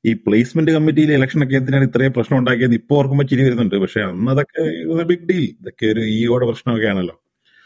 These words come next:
അപ്പൊ അന്നിങ്ങനെ നമ്മൾ രണ്ട് സൈഡിലായിട്ട് നിന്ന് മത്സരിച്ചവര് പരസ്പരം അങ്ങോട്ടും ഇങ്ങോട്ടും ഒക്കെ എന്തെങ്കിലും ഒന്നും രണ്ടും പറഞ്ഞവരൊക്കെ ഇപ്പോഴും അടുത്ത സുഹൃത്തുക്കളാണ്.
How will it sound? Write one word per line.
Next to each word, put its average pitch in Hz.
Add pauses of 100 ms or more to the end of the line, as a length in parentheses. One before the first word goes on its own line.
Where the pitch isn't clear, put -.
(240)
അപ്പൊ 110
അന്നിങ്ങനെ 156
നമ്മൾ 165
രണ്ട് 156
സൈഡിലായിട്ട് 151
നിന്ന് 151
മത്സരിച്ചവര് 143
പരസ്പരം 135
അങ്ങോട്ടും 131
ഇങ്ങോട്ടും 127
ഒക്കെ 127
എന്തെങ്കിലും 127
ഒന്നും 127
രണ്ടും 131
പറഞ്ഞവരൊക്കെ 131
ഇപ്പോഴും 151
അടുത്ത 147
സുഹൃത്തുക്കളാണ്. 160